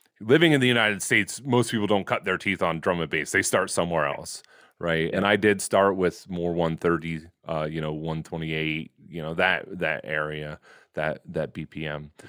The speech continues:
But yeah, the biggest thing, whenever I'm trying to explain electronic music genres to people, the biggest thing is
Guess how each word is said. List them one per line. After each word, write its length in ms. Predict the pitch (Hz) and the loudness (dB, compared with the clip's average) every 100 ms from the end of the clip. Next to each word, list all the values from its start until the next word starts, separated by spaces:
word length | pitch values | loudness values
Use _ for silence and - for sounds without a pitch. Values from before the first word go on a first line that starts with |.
| - - - | -20 -14 4
But 160 | 185 190 | 4 8
yeah, 180 | 175 | 6
the 100 | 131 | 6
biggest 360 | 139 220 220 - | 6 6 4 4
thing, 220 | 185 151 | 4 4
whenever 320 | 135 135 147 | 6 6 6
I'm 140 | 160 139 | 4 2
trying 200 | 147 135 | 0 0
to 60 | |
explain 340 | 117 - 131 110 | 0 -4 -2 2
electronic 460 | 107 107 107 98 | 0 2 0 0
music 340 | 95 95 90 - | -2 -4 -4 -4
genres 420 | 95 90 90 82 | 2 2 2 0
to 80 | 85 | -4
people, 500 | 92 95 - 80 82 | -2 -2 0 -2 -2
the 140 | 85 | 0
biggest 340 | 80 90 92 - | 2 2 2 2
thing 180 | 90 87 | 2 2
is 360 | 90 82 - | 0 0 -10